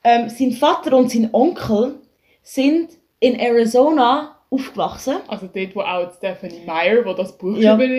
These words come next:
Speaker 2: ist, äh,
Speaker 1: Also,
Speaker 2: in die Schule ist.
Speaker 1: sie sind
Speaker 2: Wo das Buch geschrieben hat, in die Schule
Speaker 1: Ja.
Speaker 2: gegangen.
Speaker 1: Also, Stephenie Meyer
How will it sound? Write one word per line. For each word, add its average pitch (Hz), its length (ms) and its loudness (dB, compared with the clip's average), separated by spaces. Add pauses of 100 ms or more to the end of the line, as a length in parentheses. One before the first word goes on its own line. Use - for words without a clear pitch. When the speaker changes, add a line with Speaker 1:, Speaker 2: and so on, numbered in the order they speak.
Speaker 2:
ist, - 180 -8
äh, - 60 -6
Speaker 1:
Also, 262 320 8
Speaker 2:
in 262 160 0
die - 60 -20
Schule 254 320 -2
ist. 269 260 -8
Speaker 1:
sie 294 100 -2
sind 302 400 0
Speaker 2:
Wo 226 80 -6
das 220 260 -8
Buch 220 160 -6
geschrieben 208 260 -8
hat, - 300 -6
in 240 120 -8
die - 60 -14
Schule - 280 4
Speaker 1:
Ja. - 200 8
Speaker 2:
gegangen. 269 220 2 (400)
Speaker 1:
Also, 240 460 0 (500)
Stephenie 269 460 0
Meyer 285 520 2